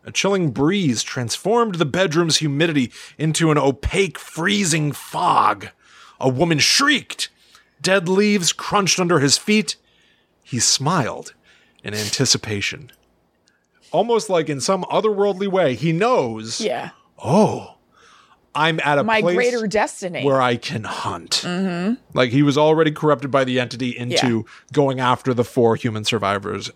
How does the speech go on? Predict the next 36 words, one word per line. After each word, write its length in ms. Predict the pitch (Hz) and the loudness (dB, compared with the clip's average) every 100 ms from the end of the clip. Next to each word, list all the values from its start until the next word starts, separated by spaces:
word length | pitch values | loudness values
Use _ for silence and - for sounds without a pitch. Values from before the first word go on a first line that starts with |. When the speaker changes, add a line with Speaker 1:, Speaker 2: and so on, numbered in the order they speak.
| - | -12
Speaker 1:
in 60 | |
an 100 | 101 | -12
arena. 360 | 92 82 - - - | -12 -12 -16 -18 -8
Speaker 2:
Right. 260 | 170 92 - - - - | -4 -4 -8 -20 -20 -10
Speaker 1:
So, 160 | 160 | -10
trivia. 400 | 143 202 160 110 | -4 -2 -2 -4
The 100 | 107 | -6
ghost 300 | 120 180 214 | -4 -2 -2
faces 540 | - 185 170 190 175 170 | -2 -4 -2 -4 -4 -6
in 200 | 147 135 | -6 -2
this 180 | 135 - | -2 -2
game, 380 | 127 117 117 117 _ | -4 -6 -8 -14 _
the, 240 | 127 135 123 | -2 0 0
the 280 | 117 120 - _ - | 0 -2 -2 _ -4
character's 380 | 160 151 156 127 | 0 0 0 2
real 220 | 143 143 | 2 2
name, 340 | 123 120 135 - - - - | 0 -4 -6 -14 -20 -20 -8
as 180 | 131 123 | 0 2
well 180 | 139 143 | 4 4
as 260 | 127 123 - | 4 0 -4
the 100 | - 113 | -12 -6
town 240 | 143 151 | 0 0
of 120 | 151 | 2
Roseville, 560 | 139 185 233 131 101 107 | 2 2 2 -2 -6 -6
where 140 | 110 | -6
he 60 | 104 | -4
did 180 | 113 110 | -4 -4
his 180 | 120 | -4
stalking 400 | - 131 110 - | 0 2 2 0
and 100 | 101 | -6
writing, 400 | 120 170 98 107 - _ - - - - | 0 0 0 -8 -18 _ -20 -20 -20 -4
um, 580 | 123 117 113 110 107 110 - | 2 4 4 2 -2 -10 -2
are 140 | 139 | 0
potentially 500 | 139 135 202 262 277 | 0 0 0 0 2
inspired 540 | 160 139 - 117 135 117 | 0 0 0 2 2 0
by 460 | 104 92 90 156 | -2 0 -2 -6